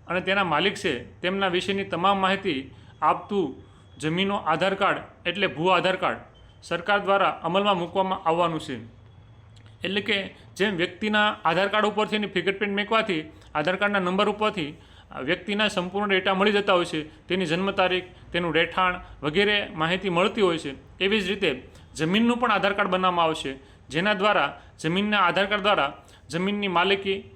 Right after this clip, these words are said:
જમીનનો વિસ્તાર વગેરે વગેરે આપણે જાણી શકશું. ભૂ આધાર, જે પ્રમાણે વ્યક્તિઓનો આધાર કાર્ડની અંદર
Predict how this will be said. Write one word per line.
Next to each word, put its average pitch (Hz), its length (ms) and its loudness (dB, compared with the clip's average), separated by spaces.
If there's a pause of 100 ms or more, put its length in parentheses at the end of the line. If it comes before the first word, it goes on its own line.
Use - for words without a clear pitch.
(280)
જમીનનો 190 380 -2
વિસ્તાર 185 480 2 (800)
વગેરે 202 300 2
વગેરે 190 260 4
આપણે 185 360 0 (320)
જાણી 151 260 0
શકશું. 143 360 -10 (440)
ભૂ 175 160 0
આધાર, 170 440 2 (580)
જે 160 180 0
પ્રમાણે 208 380 0
વ્યક્તિઓનો 208 480 -2
આધાર 180 340 2
કાર્ડની 196 320 0
અંદર 196 420 2